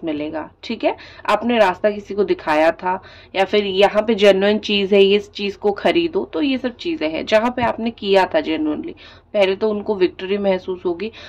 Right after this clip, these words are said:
फिर कहीं ना कहीं उनका intuition ही उनको खाएगा कि नहीं, मैंने गलत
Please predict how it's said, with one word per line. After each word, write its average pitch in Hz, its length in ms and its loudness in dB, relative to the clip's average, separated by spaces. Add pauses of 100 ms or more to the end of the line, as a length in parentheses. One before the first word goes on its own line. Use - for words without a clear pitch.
(140)
फिर 262 160 -4
कहीं 247 340 2
ना 262 100 6
कहीं 262 240 4
उनका 233 440 0
intuition 208 600 0
ही 247 60 4
उनको 214 280 0
खाएगा 147 540 -6 (120)
कि 214 100 -10
नहीं, 170 280 -4 (120)
मैंने 190 240 -6
गलत 170 340 0